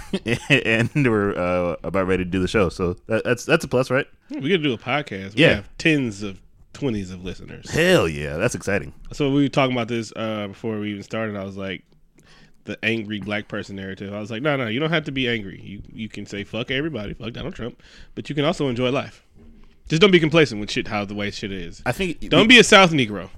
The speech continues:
Speaker 1: we can
Speaker 2: And I'm not, all right, I ain't got nothing against you South Negroes. I'm just saying, don't be those people that say, "That's just the way things are around here," and accept it. No, don't accept shit,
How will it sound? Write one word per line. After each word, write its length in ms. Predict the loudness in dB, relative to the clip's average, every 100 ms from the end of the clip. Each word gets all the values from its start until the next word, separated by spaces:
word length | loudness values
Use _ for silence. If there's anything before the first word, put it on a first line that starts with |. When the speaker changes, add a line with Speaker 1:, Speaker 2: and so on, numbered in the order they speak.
| 2
Speaker 1:
we 120 | 4
can 120 | 4
Speaker 2:
And 100 | 6
I'm 80 | 8
not, 220 | 8 12
all 80 | 12 12
right, 140 | 10 4 -14 -2
I 80 | 4
ain't 60 | 6
got 100 | 8
nothing 120 | 10
against 200 | 10 8
you 100 | 6
South 240 | 6 6
Negroes. 420 | 6 2 2 0 -2
I'm 100 | -2
just 140 | 2
saying, 300 | 2 2 2
don't 160 | 2 2
be 100 | 4
those 280 | 4 4
people 300 | 2 -2 0
that 140 | -2 0
say, 260 | 0 0 -2 -14 2
"That's 200 | 6 8
just 160 | 8 6
the 60 |
way 160 | 6 6
things 240 | 6 4
are 200 | 6 6
around 200 | 6 4
here," 160 | 2 0
and 120 | -2
accept 380 | -2 4 4 4
it. 140 | -8 -16 _ 0
No, 320 | 2 2 0
don't 200 | -2 -2
accept 420 | -2 2 4 4
shit, 320 | 2 0 0